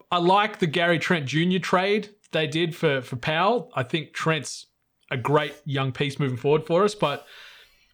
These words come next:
the fact that they couldn't get Lowry out of there when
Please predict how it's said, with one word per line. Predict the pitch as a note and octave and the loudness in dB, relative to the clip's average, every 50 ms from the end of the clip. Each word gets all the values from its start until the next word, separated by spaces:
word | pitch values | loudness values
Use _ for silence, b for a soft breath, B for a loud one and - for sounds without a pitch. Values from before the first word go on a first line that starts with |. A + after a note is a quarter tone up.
| B - | B -10
the | C3+ | -10
fact | B2 - - F#3+ F#3 F3+ F#3 F#3 - - | -8 -4 -2 0 0 0 -2 -4 -8 -10
that | E3+ D#3 - | -10 -6 -2
they | D#3 C#3 C3 | -2 -2 -2
couldn't | - - - F3 D#3+ D3+ C#3+ C3 | -2 0 2 2 2 2 -2 -4
get | C#3+ C#3+ B2 | -8 -8 -6
Lowry | C3 C3+ C#3+ C#3+ C#3 C#3 C#3 C3+ C3 C3 | -4 -2 -2 0 0 0 0 0 0 0
out | C3 C3+ C#3 C3+ | 0 0 0 0
of | B2 | 0
there | C3 C3 C3 C#3 D3 D3 | 0 0 0 0 0 0
when | C3 C3 C3 C3 C3 B2+ B2 B2 A#2+ | 0 -2 -2 -2 -2 -2 -4 -4 -6